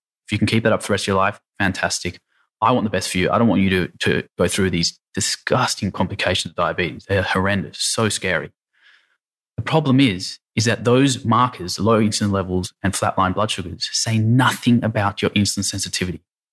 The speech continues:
Okay, so I, I truly believe, and I might be wrong, but we'll find out in the years to come when the research eventually does come out, but I truly believe that there is probably a large population of ketogenic dieters who are walking around day to day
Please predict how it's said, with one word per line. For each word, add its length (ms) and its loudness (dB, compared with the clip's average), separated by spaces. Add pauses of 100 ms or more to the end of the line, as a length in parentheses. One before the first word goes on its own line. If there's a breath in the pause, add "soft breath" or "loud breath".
(240)
Okay, 240 0
so 300 0 (840 loud breath)
I, 260 2
I 60 -2
truly 440 4
believe, 300 2
and 80 2
I 40 2
might 300 4
be 100 2
wrong, 360 4
but 160 0
we'll 140 4
find 360 2
out 140 0
in 80 -2
the 60 -2
years 200 0
to 80 -2
come 200 2
when 80 6
the 60 2
research 360 0
eventually 380 0
does 180 0
come 200 -2
out, 260 2 (300)
but 80 -2
I 60 0
truly 380 4
believe 400 2
that 80 -2
there 120 2
is 100 -6
probably 400 0
a 100 0
large 440 0
population 500 -2
of 100 -2
ketogenic 420 0
dieters 460 -6 (260)
who 60 -2
are 40 -2
walking 320 2
around 260 0
day 160 -2
to 80 -6
day 340 -6